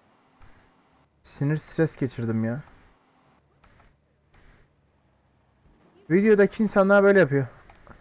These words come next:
Evet, biz, görev bizden yardım istiyor. He. Aa, karşımıza yardım spamlı oldu. Hadi canım. Hadi ya,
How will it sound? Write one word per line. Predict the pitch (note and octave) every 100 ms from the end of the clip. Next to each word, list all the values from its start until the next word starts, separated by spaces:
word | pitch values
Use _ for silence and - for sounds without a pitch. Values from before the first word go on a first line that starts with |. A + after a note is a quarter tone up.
| _ _ _ D3+
Evet, | D3+ D3+ D#3+ - -
biz, | C#3+ C3
görev | C3 C#3 D3 D3+ C#3
bizden | C#3 C#3+ C#3+
yardım | D3 C#3 B2+
istiyor. | - D3
He. | D3 F#3+ G3+ G3 A3 A#3 _ - _ - _ _ _ _ _ _ _
Aa, | E3 F3 F#3
karşımıza | F3+ D#3 E3+ E3 F3
yardım | F3 E3+ D#3+
spamlı | - - C#3+ C#3
oldu. | C#3 C#3+
Hadi | G#3+ B3 A#3
canım. | A#3 G#3+ D#3+ - - - - _ _ _ _ _ _ _ _ _ _ _ _ _ - _ _ _ _ _ _ _ _ _ _ _ _ -
Hadi | - A#3 A#3+
ya, | B3+ A#3 A#3+ B3